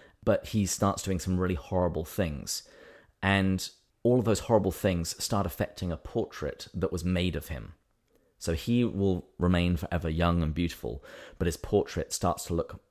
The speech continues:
more and more hideous. It's basically a reflection of his soul. And so I would have kind of liked to have seen the chess pieces move, and then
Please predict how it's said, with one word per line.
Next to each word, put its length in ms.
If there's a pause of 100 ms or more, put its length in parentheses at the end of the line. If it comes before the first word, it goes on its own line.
(140)
more 300
and 80
more 140
hideous. 640 (400)
It's 100
basically 340
a 60
reflection 480
of 80
his 120
soul. 460 (640)
And 100
so 120
I 160
would 120
have 140
kind 380
of 80
liked 220
to 80
have 60
seen 440
the 80
chess 640 (220)
pieces 520 (280)
move, 500 (420)
and 220
then 500